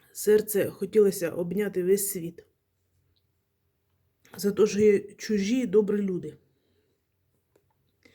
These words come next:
А ми прямуємо далі. Ваше особисте питання. Принцеса Пентаклів.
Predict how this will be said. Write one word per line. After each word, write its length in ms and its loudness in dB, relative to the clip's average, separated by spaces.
А 80 0
ми 140 6
прямуємо 460 2
далі. 420 0
Ваше 380 -2
особисте 580 0
питання. 560 -8
Принцеса 540 4
Пентаклів. 800 -2